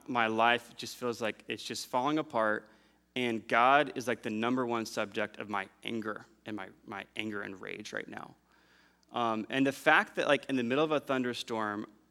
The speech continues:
I ran out of gas in front of a church was just, like, the last straw for me. And I said, "I hear you, man. I'm actually inside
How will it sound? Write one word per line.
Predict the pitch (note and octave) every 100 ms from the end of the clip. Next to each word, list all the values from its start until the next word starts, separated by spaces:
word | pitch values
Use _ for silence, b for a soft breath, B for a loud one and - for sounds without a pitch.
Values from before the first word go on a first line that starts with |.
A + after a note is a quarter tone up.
| _ _ -
I | B2 B2+ B2+
ran | A2 B2+ D3+
out | D#3
of | B2
gas | A#2 A2+ A2+
in | A#2+
front | A#2 B2
of | A2+
a | A2
church | - A2+ G#2+ - -
was | - G#2
just, | G#2+ -
like, | G2+
the | A2
last | G#1+ G1+ -
straw | - - -
for | -
me. | F2 - - _ _ _ b b b b b b b
And | G2+
I | A2
said, | G#2+ A#2+ G#2+ G#2 - - _ _ _ _ _ _ -
"I | A2+ B2
hear | A2
you, | G2 G2
man. | F#2+ G2 G2+ -
I'm | A2+
actually | B2+ C#3+ C#3 A#2
inside | A#2+ A2+ - A#2+ A2+